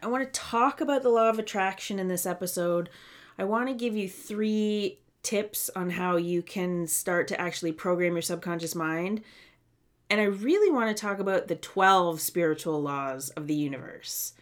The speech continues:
because the law of attraction is only one small piece of it. And the key piece that most people are missing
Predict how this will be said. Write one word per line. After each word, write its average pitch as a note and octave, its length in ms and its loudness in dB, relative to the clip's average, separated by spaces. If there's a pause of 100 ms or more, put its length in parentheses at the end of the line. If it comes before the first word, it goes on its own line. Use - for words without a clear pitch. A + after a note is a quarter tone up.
(380)
because G#3+ 260 -2
the A3+ 100 0
law B3 220 0
of D4 80 -2
attraction G#3 500 -2
is F3 160 0
only E3+ 220 0
one E3 240 0
small D#3+ 260 -4
piece E3+ 300 -6
of F#3+ 100 -6
it. G3 260 -4 (520)
And E3+ 520 -2
the E3+ 100 4
key B3 320 -4
piece A3 400 -4
that - 200 -2
most F3+ 260 0
people F#3+ 280 -2
are D#3 120 0
missing A3+ 720 -4